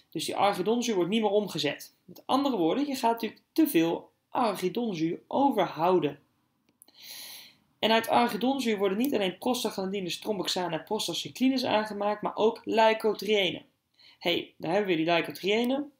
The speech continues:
Een van die mediatoren die zorgen voor die bronchusobstructie,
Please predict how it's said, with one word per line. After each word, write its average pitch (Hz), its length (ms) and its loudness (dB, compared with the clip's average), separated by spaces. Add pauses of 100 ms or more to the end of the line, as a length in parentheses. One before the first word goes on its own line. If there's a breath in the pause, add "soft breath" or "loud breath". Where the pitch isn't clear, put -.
(340)
Een 233 260 2
van 180 160 -2
die 165 320 -4
mediatoren 185 840 0
die 160 120 0
zorgen 196 420 0
voor 156 280 0
die 147 300 -2 (340 loud breath)
bronchusobstructie, 233 1200 -2